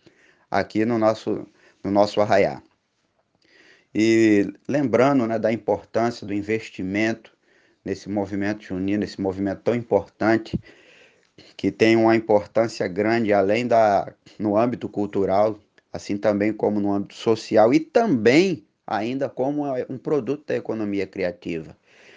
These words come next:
né, que movimenta o, o mercado de qualquer cidade, qualquer estado que se propõe a,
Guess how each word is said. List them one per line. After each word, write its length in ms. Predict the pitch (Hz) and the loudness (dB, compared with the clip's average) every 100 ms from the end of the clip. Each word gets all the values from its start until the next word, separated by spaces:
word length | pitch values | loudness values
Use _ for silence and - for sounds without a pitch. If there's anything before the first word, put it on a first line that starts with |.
| - _ _ - | -20 _ _ -4
né, 140 | 92 | -4
que 420 | - 95 90 85 | -2 -2 0 0
movimenta 880 | 95 110 104 107 98 107 120 117 - | 2 4 4 0 0 2 2 0 -2
o, 60 | 90 | -2
o 340 | 90 80 95 | -2 -2 -4
mercado 680 | 95 92 - - 98 101 95 | -4 -6 -8 0 4 4 0
de 80 | 101 | -8
qualquer 680 | - 117 - 123 135 123 - _ _ _ _ _ _ | -6 -6 -4 -4 -2 -6 -12 _ _ _ _ _ _
cidade, 640 | - 98 90 104 110 98 | -14 -10 0 4 4 2
qualquer 320 | 101 92 101 | -2 -2 -4
estado 560 | 90 - - 92 101 92 | -6 -8 0 2 2 -2
que 160 | - 98 | -12 -16
se 200 | - 107 | -10 -10
propõe 560 | - 104 90 107 107 | -4 -4 -4 -6 -6
a, 200 | 104 87 | -4 -6